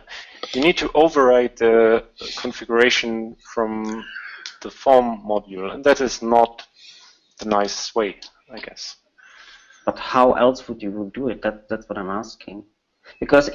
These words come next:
Speaker 2: even if we provide
Speaker 1: At the
Speaker 2: the
Speaker 1: moment, at the
Speaker 2: definition
Speaker 1: moment
Speaker 2: in
Speaker 1: we don't
Speaker 2: yaml, you would still need to redo the definition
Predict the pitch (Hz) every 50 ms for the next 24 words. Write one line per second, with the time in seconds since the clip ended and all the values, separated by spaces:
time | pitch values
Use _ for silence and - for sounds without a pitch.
0 | 180 190 190 226 202 - 143 135 147 143 135 - 131 123 131 127 135 135 - 127
1 | 156 156 - - - - 127 127 127 127 175 190 214 - 143 127 123 120 131 123
2 | 123 151 170 196 180 123 120 120 127 127 - - - 143 143 147 139 135 135 131
3 | - - - 120 110 110 107 107 117 120 120 120 117 107 107 104 - 107 101 98
4 | - - - 104